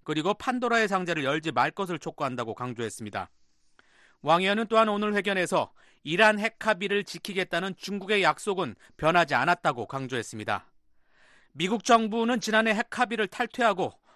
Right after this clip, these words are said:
원유 거래 금지를 비롯한 대이란 경제 제재를 복원했습니다. 한국의 강원도 삼척항 인근에서 지난 십오 일 구조된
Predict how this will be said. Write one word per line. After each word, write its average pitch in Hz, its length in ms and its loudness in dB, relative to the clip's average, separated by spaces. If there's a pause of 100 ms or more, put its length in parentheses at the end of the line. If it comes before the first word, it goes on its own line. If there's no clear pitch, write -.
원유 180 380 0
거래 175 260 2
금지를 160 380 -2
비롯한 151 420 -4 (140)
대이란 156 500 0
경제 160 320 -4
제재를 139 400 -4
복원했습니다. 110 720 -6 (1800)
한국의 240 500 4
강원도 220 440 2
삼척항 247 640 0
인근에서 214 480 0
지난 214 280 -2
십오 214 320 0
일 202 80 2
구조된 180 500 -2